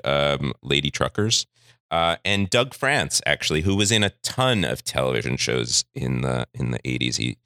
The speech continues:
including The White Shadow. Mm, wait, was he? No, he was on Chips, uh, frequently on Riptide, uh, and, um, and he made this appearance on B J and the Bear. So three for five, um,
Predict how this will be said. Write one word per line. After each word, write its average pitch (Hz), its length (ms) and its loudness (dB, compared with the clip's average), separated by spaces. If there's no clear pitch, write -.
including 160 400 0
The 78 80 2
White 60 200 -2
Shadow. - 380 -2
Mm, 113 340 4
wait, 78 200 2
was - 140 -2
he? 110 120 0
No, 87 120 4
he 80 80 0
was 87 100 2
on 85 140 2
Chips, - 720 2
uh, 71 300 2
frequently 82 480 2
on 73 160 2
Riptide, 67 640 0
uh, 69 420 2
and, 69 500 0
um, 67 480 0
and 69 120 -6
he 71 80 0
made 71 160 0
this - 340 0
appearance 78 380 0
on 76 160 2
B 78 160 -2
J 78 160 2
and 82 100 0
the 85 40 2
Bear. 80 180 2
So 82 180 4
three 151 180 0
for 165 160 -2
five, 107 580 0
um, 87 460 2